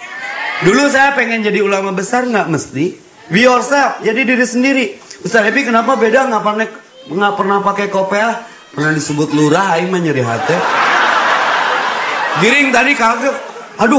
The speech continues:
kadung," cenah. "Nyesel saya, kenapa pakai baju resmi?" "Mas, be yourself, Mas, just the way you are." "Ustaz Happy, kenapa beda?"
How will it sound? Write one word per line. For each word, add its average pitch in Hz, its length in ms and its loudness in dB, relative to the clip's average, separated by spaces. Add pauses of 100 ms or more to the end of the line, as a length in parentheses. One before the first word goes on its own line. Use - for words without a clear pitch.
kadung," 226 480 2
cenah. 151 160 2
"Nyesel 233 400 2
saya, 247 320 0
kenapa 220 480 0
pakai 196 160 -2
baju 180 400 0
resmi?" 214 320 -2 (480)
"Mas, 160 400 -4 (160)
be 131 160 -2
yourself, 135 400 -2
Mas, 156 240 -6
just 151 320 -2
the 127 80 -2
way 143 160 0
you 135 240 -2
are." 139 240 -4 (3000)
"Ustaz 185 160 0
Happy, 214 240 2
kenapa 262 400 0
beda?" 277 300 0